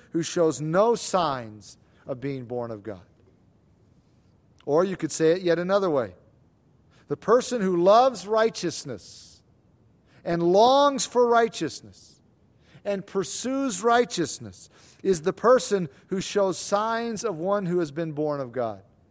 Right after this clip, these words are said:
On the other hand, the person who spurns righteousness and is not interested in righteousness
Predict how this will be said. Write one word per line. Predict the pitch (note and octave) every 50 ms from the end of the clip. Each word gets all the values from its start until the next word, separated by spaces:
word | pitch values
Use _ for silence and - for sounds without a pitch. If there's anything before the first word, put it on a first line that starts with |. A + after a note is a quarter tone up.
| _ _ _ _ _ _ _ _ _ _ _ _ _ _ _ -
On | - F3 F3
the | F#3 G#3
other | A3+ A#3 A#3+ G#3+
hand, | G#3 A3+ B3 A#3+ A3
the | G3+
person | - - A3+ A#3+ - - G#3+
who | F#3+ G3
spurns | F3+ - - - - A3+ A#3+ B3 C4+ C#4 C#4 C4 F#3+
righteousness | G#3+ B3 B3+ B3+ C4 C4 - B3+ B3+ - - A3+ B3+ C4 A#3+ - - - - _ _ _ _ _ _ _ _ _ _ _ - -
and | - G3+ G3+
is | G3+ F#3 E3+
not | A3+ A#3+ B3 A#3+
interested | C4 C4+ C#4 C4+ C4+ C4+ C4 - - - B3+ B3+
in | C4 B3
righteousness | B3 A#3+ A#3+ B3 B3 - - B3 G#3+ - - A#3+ A#3+ A3+ - - - - - -